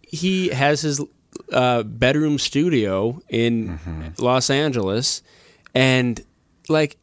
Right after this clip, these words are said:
Speaker 1: he's playing the guitar, he's playing the bass, he's programming the drums, he's, like,
Speaker 2: Mm-hmm.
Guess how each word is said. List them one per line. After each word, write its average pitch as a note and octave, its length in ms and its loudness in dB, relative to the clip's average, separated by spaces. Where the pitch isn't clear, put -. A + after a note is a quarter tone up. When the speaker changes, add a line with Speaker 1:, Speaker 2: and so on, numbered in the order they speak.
Speaker 1:
he's F#3+ 460 -2
playing G#3 380 2
the E3 80 2
guitar, D3+ 640 -2
he's F3 320 0
playing F3 340 0
the C#3 80 0
bass, B2 420 0
he's C3+ 140 -2
programming C#3+ 640 2
the B2+ 80 0
drums, A#2+ 480 -2
he's, E3 280 -2
like, D3+ 220 2
Speaker 2:
Mm-hmm. F2+ 320 -4